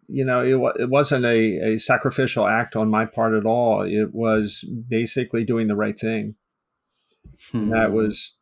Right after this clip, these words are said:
Speaker 1: getting to somebody who loves the violin, loves to play the violin and plays it beautifully, uh, that she could take that particular one that was in my possession and transform it into the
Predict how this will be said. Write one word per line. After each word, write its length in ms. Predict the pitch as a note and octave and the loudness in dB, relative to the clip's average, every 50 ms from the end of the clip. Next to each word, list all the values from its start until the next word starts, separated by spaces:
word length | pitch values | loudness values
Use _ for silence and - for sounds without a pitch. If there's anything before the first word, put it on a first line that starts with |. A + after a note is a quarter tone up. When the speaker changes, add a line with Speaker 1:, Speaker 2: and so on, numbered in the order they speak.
| _ - A2+ G#2+ | _ -14 -8 -2
Speaker 1:
getting 320 | A#2 A#2 A#2 A#2 A#2 A2+ | 0 2 2 2 0 -2
to 80 | A2 G#2+ | -4 -6
somebody 500 | - - - B2 B2+ A#2+ B2 A#2+ A#2 A2+ G#2+ | -4 -2 -2 0 2 2 2 2 2 0 0
who 240 | A#2 A2 G#2 G#2+ | 0 0 0 2
loves 360 | A2 A2 A#2 A#2 A#2 A2 - - | 2 2 4 2 2 0 -2 -4
the 100 | A#2 G#2 | -4 -2
violin, 760 | - A2+ A2 A#2+ A#2+ A2 G#2 G#2 G2 F#2 F2+ E2+ A#2 B2 - _ _ _ _ - | 2 2 4 4 4 2 0 0 -2 -4 -6 -8 -10 -12 -14 _ _ _ _ -4
loves 240 | A2+ A2 A#2 A2 - - | 2 2 2 2 2 -2
to 80 | B2 | -4
play 300 | - - - A#2+ B2 B2 | -4 0 0 0 2 2
the 120 | G#2+ A#2 G#2 | 0 0 0
violin 440 | G#2 G#2 G2+ G2 G2+ G#2 G#2+ G#2+ | 0 0 -2 0 -2 -2 0 0
and 120 | G#2+ G#2 - | -2 -2 -2
plays 300 | - C3 A#2+ A#2+ G#2+ B2 | -2 0 0 0 0 -2
it 120 | G#2 - | -4 -2
beautifully, 640 | - A#2+ A#2+ A#2 B2 A#2+ - G2 F#2+ F#2 F2+ F2+ - _ _ _ _ _ _ _ _ _ _ _ _ _ _ _ - - | -2 -2 0 0 -2 -4 -6 -6 -6 -6 -6 -8 -12 _ _ _ _ _ _ _ _ _ _ _ _ _ _ _ -10 -4
uh, 260 | G#2+ G#2+ G#2 G#2 G#2+ | -2 -2 -2 0 -2
that 180 | G#2+ A2 A#2 - | -2 -2 -4 -2
she 160 | - - C3 | -2 -2 0
could 160 | - C3+ A2+ | 0 0 0
take 200 | - B2+ A#2+ F#2+ | 0 0 -2 2
that 200 | - B2 B2+ B2+ | 2 2 2 0
particular 500 | - G#2+ - - C3+ - - C3+ B2 A#2+ | -2 -8 -4 -4 -4 -2 -2 -2 0 0
one 280 | A2+ A2 A2+ A2 A2 A2 | 0 0 0 0 0 0
that 100 | A2 G#2 | -2 -2
was 160 | G2+ G#2+ - B2 | -2 -4 -4 -2
in 100 | A2+ G#2+ | -2 -2
my 160 | A2 A#2+ B2+ | 0 -2 -2
possession 720 | - C3 A2+ - A2+ G2+ G#2 A2 - - G#2+ G#2 G#2 G2+ _ _ _ _ _ _ _ _ _ _ _ - | -2 -4 -4 -2 -2 -2 -2 -4 -6 -6 -6 -6 -8 -10 _ _ _ _ _ _ _ _ _ _ _ -6
and 160 | - A2 A2 | -4 -4 -4
transform 680 | G#2+ - - C3 C3 A#2+ A2+ - - C3+ C3+ C#3 C#3 C3+ | -4 -2 0 0 0 0 -2 -2 -2 0 2 2 2 2
it 400 | B2 A#2 A2+ A2 G#2+ G#2 G2 - - - | 2 2 2 2 0 0 -2 -6 -8 -6
into 960 | A2+ A2 G#2+ A2 A2 G#2+ - - - A#2+ A2 A2 A2 G#2+ G#2 G#2 G#2+ G#2+ G2+ - - - - - | -2 -2 -2 -2 -2 -6 -8 -8 -4 -2 0 0 0 0 0 -2 -2 -4 -6 -10 -16 -16 -10 -8
the 560 | G#2 G#2 G#2 G#2 G#2+ G#2+ G#2 G2+ G#2 G#2 | -6 -6 -4 -2 -2 -2 -2 -4 -6 -8